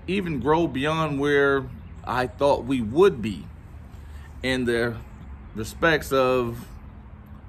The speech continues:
the opportunities are coming. I'm taking advantage of many of them. And I'm also thanking you guys for making it possible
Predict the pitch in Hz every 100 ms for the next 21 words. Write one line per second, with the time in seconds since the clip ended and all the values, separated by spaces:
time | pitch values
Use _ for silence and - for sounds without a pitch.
0 | - - 127 147 - 180 170 147 135 123
1 | 120 117 113 123 - - 131 127 131 107
2 | 110 135 127 123 113 120 120 110 110 117
3 | 113 110 107 123 - - - - - -
4 | - 131 135 135 135 135 135 135 - -
5 | 113 117 117 - 147 156 156 139 135 131
6 | - - - - - 135 120 131 127 123
7 | 107 117 107 107 107 107 - 110 104 98
8 | 110 120 117 120 113 - 143 135 135 110
9 | 110